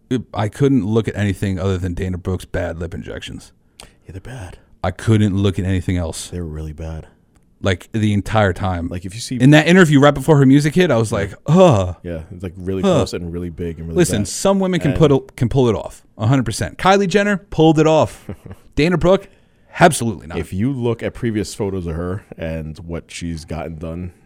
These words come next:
Speaker 2: to herself, not, I mean, not talking about boobs. Yeah, I'm talking about the lips.
Speaker 1: She doesn't look as jacked anymore.
Speaker 2: She doesn't.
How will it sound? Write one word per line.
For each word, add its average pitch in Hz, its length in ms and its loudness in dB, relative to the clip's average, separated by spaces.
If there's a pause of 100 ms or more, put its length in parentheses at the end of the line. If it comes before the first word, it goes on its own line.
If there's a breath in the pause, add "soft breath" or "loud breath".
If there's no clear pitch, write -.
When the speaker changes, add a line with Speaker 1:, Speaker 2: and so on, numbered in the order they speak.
(120)
Speaker 2:
to 87 240 -10
herself, 85 420 -12
not, 85 140 -8
I 82 60 -12
mean, 80 280 -12 (440)
not 87 220 -8 (360)
talking 76 220 -8
about 71 200 -14
boobs. 87 240 -6 (120)
Yeah, 98 180 -6
I'm - 60 -12
talking 87 200 -12
about 82 100 -12
the 82 140 -18
lips. - 120 -4
Speaker 1:
She 175 80 -2
doesn't 185 360 0
look 160 300 0
as 131 160 -2
jacked 135 460 0
anymore. 85 480 -6
Speaker 2:
She - 160 -12
doesn't. 101 400 -2